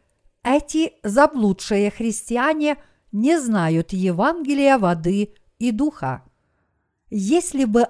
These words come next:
они знали Евангелие воды и духа, они бы поняли общий смысл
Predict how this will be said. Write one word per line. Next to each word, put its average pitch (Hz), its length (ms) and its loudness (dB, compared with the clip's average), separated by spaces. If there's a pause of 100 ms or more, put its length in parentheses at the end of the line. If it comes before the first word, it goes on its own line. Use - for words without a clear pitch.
они 247 320 0
знали 202 640 -2 (380)
Евангелие 240 760 2
воды 226 340 2
и 226 240 -4
духа, 294 480 2 (480)
они 240 300 2
бы 254 160 2
поняли 208 800 0 (480)
общий 330 540 2
смысл 233 720 -2